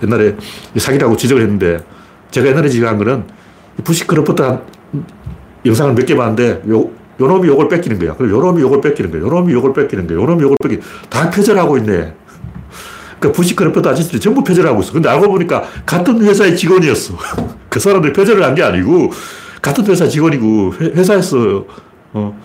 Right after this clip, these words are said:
장비돼가지고 땅 갖다 주고 회사 돈으로 하고 있는 거야. 아, 그 사람들이 이 유튜버인 줄 알았는데 <laughs> 유튜버가 아니고 <laughs> 회사에 소속된 직원들이었어. 야, 끔찍한 일이죠.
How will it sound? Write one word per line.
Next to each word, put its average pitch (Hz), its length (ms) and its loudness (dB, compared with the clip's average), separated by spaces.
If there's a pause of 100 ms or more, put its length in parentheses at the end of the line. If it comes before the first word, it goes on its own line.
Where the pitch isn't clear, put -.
(100)
장비돼가지고 117 1000 0 (540)
땅 151 320 -2
갖다 - 280 -4
주고 120 420 0 (1040)
회사 185 200 2
돈으로 117 240 0
하고 85 120 -2
있는 - 140 -8
거야. 80 100 -18 (960)
아, 101 60 -2
그 90 100 0
사람들이 127 420 2 (440)
이 101 240 -4 (100)
유튜버인 135 580 2
줄 104 140 -4
알았는데 85 300 -2 (180)
<laughs> 127 80 2
유튜버가 135 320 0
아니고 107 480 0 (400)
<laughs> - 540 -14
회사에 151 220 2
소속된 139 420 0
직원들이었어. 113 580 0 (720)
야, 71 260 -8 (760)
끔찍한 110 340 0
일이죠. 90 220 -8